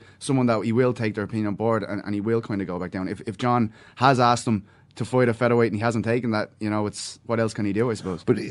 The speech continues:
Speaker 2: I mean, this, it is, uh, it's, it's obviously a huge change that McGregor's gone through in his, in his life over the last three and a half years, three, three years or so. Um, you know,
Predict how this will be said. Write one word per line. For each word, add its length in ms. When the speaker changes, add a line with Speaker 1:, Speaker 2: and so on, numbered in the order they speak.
Speaker 2:
I 80
mean, 160
this, 180
it 100
is, 280
uh, 240
it's, 180
it's 260
obviously 400
a 40
huge 420
change 400
that 160
McGregor's 320
gone 180
through 200
in 80
his, 200
in 120
his 100
life 300
over 200
the 80
last 360
three 500
and 140
a 60
half 260
years, 480
three, 280
three 180
years 200
or 60
so. 320
Um, 560
you 80
know, 280